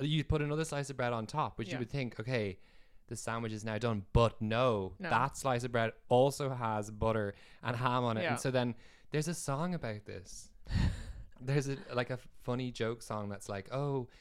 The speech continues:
Speaker 1: you know, don't forget your, like," what's the word for that thing? Like, the little piece of plastic or paper that goes between your,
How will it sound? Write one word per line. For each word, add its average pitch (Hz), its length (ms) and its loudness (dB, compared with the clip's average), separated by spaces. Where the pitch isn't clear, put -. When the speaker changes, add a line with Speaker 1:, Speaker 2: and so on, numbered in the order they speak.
Speaker 1:
you 131 100 -4
know, 123 140 2
don't 123 300 -2
forget 131 340 -4
your, 120 160 -2
like," 107 320 -4
what's 156 240 0
the 220 80 2
word 143 260 4
for 127 120 -8
that - 260 -8
thing? 110 420 -4
Like, 110 280 -6
the 120 100 -6
little 117 260 -6
piece 113 260 -12
of 110 80 -14
plastic 120 440 -10
or 123 140 -4
paper 113 380 -6
that 110 160 -8
goes 113 200 0
between 107 460 -4
your, 107 320 -4